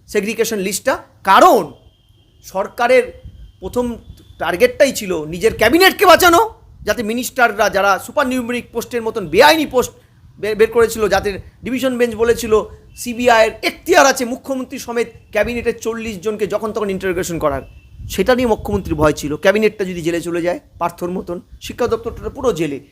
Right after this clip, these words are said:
খাদ্য দপ্তরটা জেলে, কী লাগবে আর? সব দপ্তরই তো প্রায় জেলে, শিক্ষা, স্বাস্থ্য,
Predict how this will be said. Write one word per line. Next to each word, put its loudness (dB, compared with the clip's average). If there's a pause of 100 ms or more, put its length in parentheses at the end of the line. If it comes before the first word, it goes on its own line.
(120)
খাদ্য -2
দপ্তরটা -2
জেলে, 0 (640)
কী 2
লাগবে 4
আর? 2 (120)
সব 2
দপ্তরই 4
তো 2
প্রায় 6
জেলে, -2 (1000)
শিক্ষা, -2
স্বাস্থ্য, 0